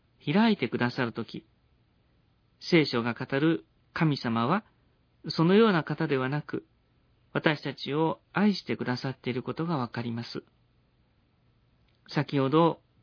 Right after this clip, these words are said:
述べた不安や恐れというのは、神がいるかどうかを考えなくても、人が生きていくときに感じる漠然とした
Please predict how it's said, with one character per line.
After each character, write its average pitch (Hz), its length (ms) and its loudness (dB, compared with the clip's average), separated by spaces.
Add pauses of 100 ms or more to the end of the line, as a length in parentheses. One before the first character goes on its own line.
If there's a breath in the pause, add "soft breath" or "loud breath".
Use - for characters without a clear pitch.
述 143 140 4
べ 117 140 4
た 156 280 -2 (480)
不 151 280 2
安 151 240 0
や 190 220 -2 (460)
恐 143 280 -2
れ 202 200 0 (580)
と 151 100 4
い 135 140 4
う 120 40 -2
の 107 120 -4
は、 151 160 -4 (1500)
神 220 260 6
が 147 100 2
い 139 80 2
る 190 120 2
か 147 160 2
ど 151 160 4
う 135 40 0
か 165 180 -2
を 139 280 0 (260)
考 170 300 0
え 220 100 4
な 156 140 0
く - 80 -8
て - 160 -12
も、 147 220 -6 (1080)
人 151 260 2
が 165 260 2 (360)
生 214 120 -2
き - 100 -16
て 160 180 2
い 135 80 2
く - 60 -20
と 123 160 -4
き 117 100 -8
に 165 300 -2 (540)
感 139 280 0
じ 127 160 -2
る 220 180 2 (540)
漠 139 320 -2
然 208 240 2
と 208 140 0
し - 120 -6
た 220 240 0